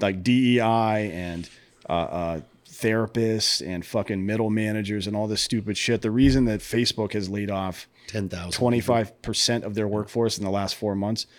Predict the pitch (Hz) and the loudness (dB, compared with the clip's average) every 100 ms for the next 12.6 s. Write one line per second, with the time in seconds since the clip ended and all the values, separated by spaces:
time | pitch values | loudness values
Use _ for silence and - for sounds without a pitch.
0 | - - 95 95 110 95 101 87 - 110 | -10 -4 -4 -4 -4 -2 -2 -4 -4 -6
1 | 98 110 98 110 107 101 - - 110 101 | -2 -2 -2 -2 -2 -2 -2 -2 -2 0
2 | 98 85 92 98 101 95 82 - _ - | -2 -2 -2 -2 -2 -4 -6 -10 _ -20
3 | - - 104 - 123 117 110 117 110 107 | -6 -2 -2 0 2 4 4 2 2 -2
4 | 110 98 - 131 120 95 110 - 76 87 | -4 -4 2 4 4 2 0 -2 -6 -2
5 | 107 117 110 92 - - - 95 87 78 | 0 2 0 -2 -8 -12 -6 -4 -2 -6
6 | - _ - 123 113 117 110 104 90 - | -12 _ -2 -2 0 0 0 -2 -4 -4
7 | 120 110 90 - - - - - 92 90 | 0 2 0 -4 -14 -20 -10 -4 -2 -2
8 | 85 _ _ _ _ _ _ _ _ - | -4 _ _ _ _ _ _ _ _ -6
9 | - 151 165 131 113 - 123 147 135 117 | 2 4 4 4 2 4 4 6 6 6
10 | 127 120 104 120 110 107 104 - 110 110 | 4 4 2 0 0 0 -2 0 0 0
11 | 107 - 104 107 95 104 110 117 - - | -2 -2 -4 -4 -2 -2 0 -2 -6 -18
12 | - - - 107 101 92 | -20 -14 -2 0 0 -2